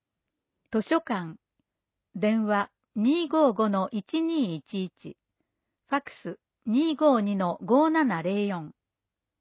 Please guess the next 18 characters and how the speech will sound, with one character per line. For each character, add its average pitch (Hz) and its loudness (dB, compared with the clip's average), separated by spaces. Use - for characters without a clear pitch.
昔 302 2
話 320 0
を 175 2
聞 - -16
き 240 0
ま 233 0
せ 226 -2
ん 180 -6
か？ - -2
小 277 4
学 277 2
生 202 0
か 170 -4
ら 160 -2
大 165 -6
人 247 2
ま 214 0
で。 - -8